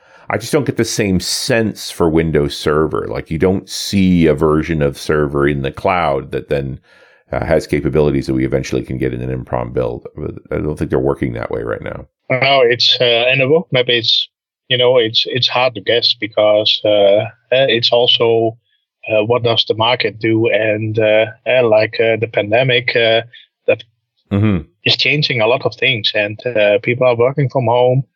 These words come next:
Speaker 2: different demands, uh, demands that we couldn't imagine,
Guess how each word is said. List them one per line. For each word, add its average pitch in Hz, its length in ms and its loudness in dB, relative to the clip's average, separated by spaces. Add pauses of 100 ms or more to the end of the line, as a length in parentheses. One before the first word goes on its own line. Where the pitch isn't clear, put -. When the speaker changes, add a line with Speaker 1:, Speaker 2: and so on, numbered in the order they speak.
(160)
Speaker 2:
different 135 380 -2
demands, 110 640 0 (240)
uh, 156 220 0 (180)
demands 107 480 -2
that 117 120 0
we 107 360 0
couldn't 117 400 -2
imagine, 113 680 0